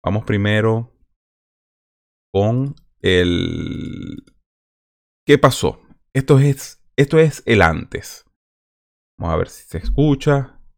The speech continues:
Esto es, vamos a ponerle el video porque creo que el video no dura más de dos minutos, tres minutos. Tenemos bastante que comentar, bastante que decir.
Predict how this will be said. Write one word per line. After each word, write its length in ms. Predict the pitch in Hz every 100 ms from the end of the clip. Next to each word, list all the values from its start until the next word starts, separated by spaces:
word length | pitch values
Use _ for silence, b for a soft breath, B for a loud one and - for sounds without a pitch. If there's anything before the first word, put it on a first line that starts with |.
| _ -
Esto 260 | 135 - 156
es, 300 | 170 170 -
vamos 260 | 92 107
a 40 | 123
ponerle 360 | 107 101 107
el 80 | 104
video 300 | 98 107 117
porque 200 | - 95
creo 160 | 92 110
que 120 | 120
el 40 |
video 220 | 113 110 110
no 100 | 104
dura 200 | 101 101
más 160 | 98
de 80 | 98
dos 160 | 92 98
minutos, 360 | 95 92 95
tres 200 | 95 95
minutos. 560 | 104 135 135 - - - b _ _ _ _ _ _
Tenemos 340 | 87 92 110 104 - _ _ _ _
bastante 840 | 92 87 107 117 131 143 135 131 _ _ _ _ _
que 100 | 95
comentar, 640 | 104 101 95 82 87 - _ _ _ _ _ _ _ _ _ _ _ _
bastante 500 | 92 85 98 110 123
que 100 | -
decir. 420 | 92 87 - -